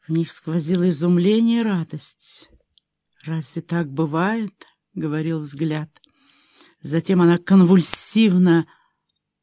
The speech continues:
выгнулась. По всему её телу пробежала сладкая дрожь, и она затихла. Кейта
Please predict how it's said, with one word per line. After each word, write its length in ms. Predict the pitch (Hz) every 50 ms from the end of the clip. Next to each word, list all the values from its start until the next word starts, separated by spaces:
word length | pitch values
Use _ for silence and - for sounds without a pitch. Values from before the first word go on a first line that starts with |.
| _ _ _ _ _ _ _ _ -
выгнулась. 1300 | 160 160 151 151 147 147 156 160 208 233 - 190 160 156 143 143 143 - - - - - - - _ _ _ _ _ _ _ _ _ -
По 80 | 180
всему 420 | 175 - - - - 208 202 220 220
её 200 | 214 202 214 202
телу 340 | - - 233 240 214 220
пробежала 640 | 202 - 214 196 180 214 160 220 226 233 220 220 208 - _
сладкая 920 | - - - - - 208 208 202 220 226 214 - - - - 190 180 170 165
дрожь, 680 | 160 160 180 202 226 254 269 254 - - - - - _ _ _ _ _ _ _ _ _ _ _ _ _ _ _ _ _ _ _ _ _ _ _ _ _ _ _ _ _ _ _ _ _ _ _ _ _ _ _ _ _ _ _ _ _ -
и 100 | 170 165
она 380 | 151 151 151 147 151 160 160
затихла. 880 | 151 - 160 151 147 - - - 151 147 135 - - - - 147 139 135 - _ _ _ _ _ _ _ _ _ _ _ _ _ _ _ _ _ _ _ _ _ _ _ _ _ _ _ _ _ _ _ _ _ _ _ _ _ _ _ _ _ _ _ _ _ _ _
Кейта 500 | - - 202 190 190 190 - - 196 190